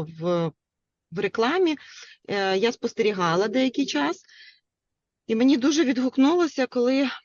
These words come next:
м, вона, е, говорила про, м, духовний інтелект. Мені стало цікаво, що це таке в її розумінні, да,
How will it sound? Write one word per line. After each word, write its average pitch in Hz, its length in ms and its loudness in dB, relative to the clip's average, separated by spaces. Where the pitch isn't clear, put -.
м, 240 480 -2
вона, 240 460 0
е, 220 280 -2
говорила 214 580 -2
про, 220 480 0
м, 202 160 -6
духовний 220 420 0
інтелект. 226 520 0
Мені 214 200 -2
стало 208 320 -4
цікаво, 190 400 -2
що 185 240 -2
це 175 140 -4
таке 262 320 2
в 262 40 2
її 214 300 4
розумінні, 185 520 2
да, 190 220 -2